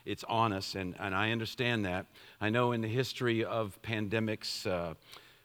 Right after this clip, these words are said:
the, the nineteen eighteen Spanish flu, it was at first not taken very seriously, and that created some serious problems. You, all you have to do is look at the difference between how some cities reacted. Uh, Saint Louis,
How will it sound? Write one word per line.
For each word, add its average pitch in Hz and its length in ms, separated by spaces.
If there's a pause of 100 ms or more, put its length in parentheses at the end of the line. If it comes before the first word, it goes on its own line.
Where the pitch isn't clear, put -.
the, 85 340
the 90 80
nineteen 117 400
eighteen 120 380
Spanish 120 400
flu, 90 580
it 92 100
was 101 300 (380)
at 104 100
first 123 400
not 107 260
taken 113 280
very 113 200
seriously, 104 640
and 90 120
that 101 180
created 110 460
some 107 200
serious 117 320
problems. 90 520 (240)
You, 120 180
all 113 140
you 117 60
have 117 100
to 120 80
do 117 100
is 107 140
look 117 140
at 110 60
the 110 60
difference 110 500 (380)
between 110 340
how 107 340
some 101 200
cities 107 500
reacted. 107 680
Uh, 90 180
Saint 107 340
Louis, 113 600